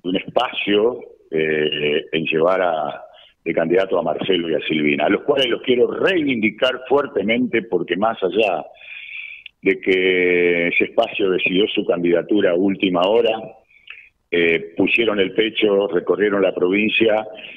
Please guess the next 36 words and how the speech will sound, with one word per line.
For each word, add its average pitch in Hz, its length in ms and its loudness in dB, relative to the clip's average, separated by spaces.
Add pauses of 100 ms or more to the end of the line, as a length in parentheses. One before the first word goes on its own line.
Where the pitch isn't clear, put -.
y 110 100 2
a 120 40 2
veces 143 340 -2
sin 160 160 2
el 135 100 2
apoyo 117 460 0
que 104 80 -2
merecían 95 720 0
tener. 78 360 0 (100)
La 78 120 2
verdad 87 320 2
que 87 360 0 (400)
se - 160 0
la, 85 500 2 (160)
se 90 80 -2
la 87 120 4
rebuscaron 101 500 0
bastante 107 400 -2
solo, 131 580 2
laburando 95 1000 2 (360)
codo 104 260 4
a 90 80 -4
codo, 117 380 4
recorriendo 95 560 0
los 85 140 0
pueblos. 110 520 4
Así 90 220 -2
que 92 140 2
primer 113 320 0
reivindicación 110 920 0
de, 90 320 4
de 80 140 0
Marcelo 98 480 0
y - 20 -2
de 90 120 2
Silvina 101 440 0